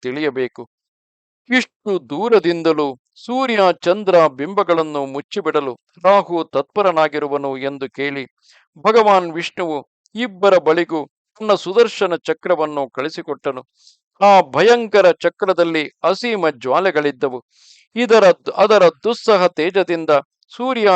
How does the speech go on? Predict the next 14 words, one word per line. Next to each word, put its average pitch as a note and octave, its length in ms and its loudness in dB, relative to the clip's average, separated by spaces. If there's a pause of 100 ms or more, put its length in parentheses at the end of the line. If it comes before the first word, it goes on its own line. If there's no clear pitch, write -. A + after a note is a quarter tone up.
(160)
ಚಂದ್ರಮನ್-, F3 640 -2
ಚಂದ್ರಮಂಡಲಗಳು E3+ 920 0
ಸುತ್ತಲೂ D#3+ 580 -4
ಆವರಿಸಿರುತ್ತವೆ. C#3+ 960 -4 (540)
ರಾಹು E3+ 480 4 (400)
ಹತ್ತಿರ F#3+ 340 -2
ಹೋಗಲಾರನು. C#3+ 840 2 (580)
ಇವನು A3 440 2
ಇವರ G3+ 380 4
ಬಿಂಬಗಳ F#3+ 580 0
ಎದುರಿಗೆ E3 680 0
ದೂರದಲ್ಲೇ E3 720 0
ನಿಂತು C#3+ 320 -8
ಬಿಡುತ್ತಾನೆ, C#3+ 540 -4